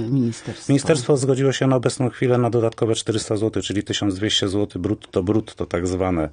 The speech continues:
Speaker 2: od pierwszego stycznia.
Speaker 1: No to jest takie, y, sformułowanie, które nie, y, wszyscy rozumiemy, co to znaczy brutto, brutto.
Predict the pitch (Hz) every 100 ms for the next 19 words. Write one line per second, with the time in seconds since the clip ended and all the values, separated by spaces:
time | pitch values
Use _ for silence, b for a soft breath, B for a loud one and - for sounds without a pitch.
0 | - 117 - 104 - 117 101 - 214 233
1 | 226 233 226 - 196 - 196 185 175 180
2 | - 202 180 185 175 202 196 185 - 185
3 | 180 175 175 165 - 170 170 - 180 180
4 | 170 160 165 160 139 143 151 147 147 165
5 | 156 151 160 170 - 175 160 165 - -
6 | -